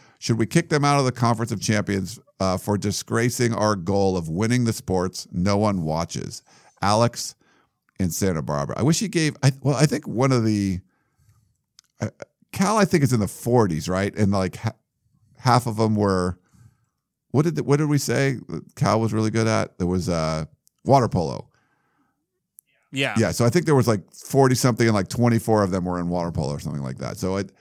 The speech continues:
Speaker 1: they're, but they're behind Oklahoma State at fifty-two. Yeah, why do you think that, that they're so much, you know, further behind the other California schools?
Speaker 2: I don't even have a really good theory. I know that they've had, I, I think they've had budget issues in the past as well.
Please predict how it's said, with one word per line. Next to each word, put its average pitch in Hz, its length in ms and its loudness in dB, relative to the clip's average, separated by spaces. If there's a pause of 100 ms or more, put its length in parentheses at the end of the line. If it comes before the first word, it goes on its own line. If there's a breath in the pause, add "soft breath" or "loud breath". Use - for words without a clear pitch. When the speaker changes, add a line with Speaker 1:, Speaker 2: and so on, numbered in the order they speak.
(380 soft breath)
Speaker 1:
they're, 123 240 2
but 160 160 2
they're 151 160 6
behind 135 540 6
Oklahoma 107 340 2
State 95 240 -2
at - 60 -16
fifty-two. - 580 -6 (200)
Yeah, 156 160 -2
why 180 180 2
do 302 80 0
you 302 40 0
think 180 180 0
that, 80 160 -6
that 80 120 -2
they're 98 340 0 (460)
so 123 160 0
much, 107 240 0 (180)
you 95 120 0
know, 85 120 0
further 98 300 0
behind 87 400 -2
the 78 80 -4
other 80 380 -8 (260)
California 78 420 -4
schools? - 380 -14 (920)
Speaker 2:
I 151 100 -6
don't 247 120 -6
even 247 140 -10
have 208 160 -6
a - 20 -10
really 180 160 -8
good 135 180 -12
theory. 95 480 -8
I 120 120 -10
know 180 160 -8
that 220 220 -10
they've 151 220 -10
had, 139 200 -8 (440)
I, 110 280 -16
I 123 80 -18
think 185 260 -10
they've 269 180 -10
had 214 240 -10
budget 151 300 -8
issues 175 380 -10
in 147 80 -12
the 98 80 -12
past 147 480 -10
as 98 160 -16
well. 143 380 -12